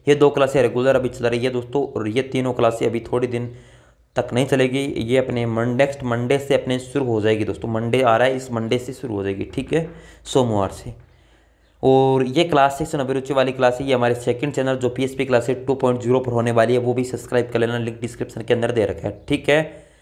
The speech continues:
तो चलिए दोस्तों, क्लास को शुरू करते हैं। राजस्थान की व्यवस्था, सामाजिक व्यवस्था है, वो हम कवर टॉपिक कर रहे हैं दोस्तों। पिछली क्लास के अंदर हमने तीस क्वेश्चन किए थे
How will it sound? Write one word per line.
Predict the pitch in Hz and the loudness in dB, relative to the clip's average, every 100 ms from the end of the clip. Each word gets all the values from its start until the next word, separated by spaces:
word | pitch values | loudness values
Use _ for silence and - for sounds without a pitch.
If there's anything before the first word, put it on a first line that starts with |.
| _ _ - | _ _ -8
तो | 120 120 | -8 -2
चलिए | 143 147 | 2 2
दोस्तों, | 143 131 - 135 | 2 -2 -2 -2
क्लास | 131 120 113 110 - | 0 2 2 0 -8
को | 113 113 110 107 110 | -6 -4 -2 -4 -8
शुरू | - - 160 | -8 -2 0
करते | 139 120 - | 2 2 2
हैं। | 123 123 123 - - - _ | -2 -2 -4 -8 -20 -20 _
राजस्थान | 127 131 135 135 | 2 2 0 -2
की | 131 139 131 131 - - _ | -2 -6 -6 -10 -18 -20 _
व्यवस्था, | 104 131 131 135 - 135 131 131 - - - _ _ - | -4 0 2 0 0 2 4 2 -4 -18 -20 _ _ -6
सामाजिक | - 147 147 151 139 | 0 2 2 -2 0
व्यवस्था | 127 127 127 131 | 2 2 2 4
है, | 123 | 4
वो | 135 | 2
हम | 127 123 | 0 -4
कवर | 127 123 123 | 0 0 2
टॉपिक | 123 135 131 | -2 -2 0
कर | 123 | 2
रहे | 127 | 4
हैं | |
दोस्तों। | 123 117 131 | 0 -4 -4
पिछली | 127 127 | -2 0
क्लास | 131 123 123 | 4 4 4
के | 131 | 0
अंदर | 123 | 0
हमने | 123 123 | 0 -2
तीस | 123 156 135 | -2 -4 -2
क्वेश्चन | 123 127 123 | -6 -4 -6
किए | - 123 123 | -2 -2 0
थे | 123 123 - - | 0 0 -6 -16